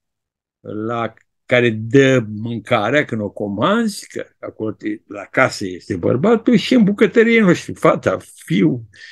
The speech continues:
extraordinar. Deci, am spus,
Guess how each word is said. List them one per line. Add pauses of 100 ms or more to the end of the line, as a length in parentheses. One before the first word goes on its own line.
(280)
extraordinar. (800)
Deci, (360)
am
spus,